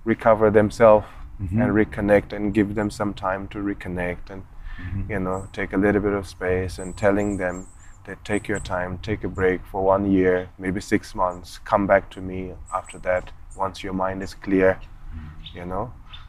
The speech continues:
Speaker 1: And, but then still they make a, so many decisions based on their own,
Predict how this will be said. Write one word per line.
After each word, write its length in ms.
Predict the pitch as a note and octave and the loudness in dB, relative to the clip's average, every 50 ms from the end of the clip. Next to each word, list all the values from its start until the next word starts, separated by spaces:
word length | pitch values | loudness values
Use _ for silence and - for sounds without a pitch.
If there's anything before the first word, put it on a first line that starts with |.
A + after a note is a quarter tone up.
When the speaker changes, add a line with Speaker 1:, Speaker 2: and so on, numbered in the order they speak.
| - - | -8 -2
Speaker 1:
And, 220 | - D3+ D#3+ D#3+ D3+ | 0 0 2 4 6
but 220 | F#3 F3+ - - | 6 6 6 4
then 200 | F3+ F#3+ A3 A#3 | 4 4 4 2
still 440 | - - - F3 F3+ F3+ E3+ D#3 C3+ - - - - - - - - | 0 4 6 8 10 12 12 10 8 4 -4 -18 -18 -16 -12 -2 2
they 120 | G#2 G#2 | 2 4
make 260 | G#2 G#2+ G#2 G2 - | 6 6 4 4 6
a, 280 | G#2 G2 F#2+ F#2 F#2+ F#2+ - - - - - - - - - | 6 6 8 6 6 2 -4 -12 -20 -20 -20 -20 -20 -18 -8
so 240 | - - A#2+ B2 | 6 8 8 10
many 240 | A#2+ A#2 G#2+ G2+ G2+ G2+ | 10 8 4 4 2 0
decisions 640 | F#2 G#2+ F2+ - G#2 G2 - - G#2 G2 G2 F#2+ | -2 -2 2 4 4 4 4 0 -6 -6 0 6
based 320 | A2 G#2+ A2 G#2+ - - | 8 8 8 6 4 -2
on 160 | G2 G2+ F#2+ F#2 | -8 -8 -4 0
their 160 | F#2+ F#2 E2 | 0 0 2
own, 340 | F#2+ G2+ G2 F#2+ F#2+ F#2+ F2+ | 2 0 0 0 -2 -6 -8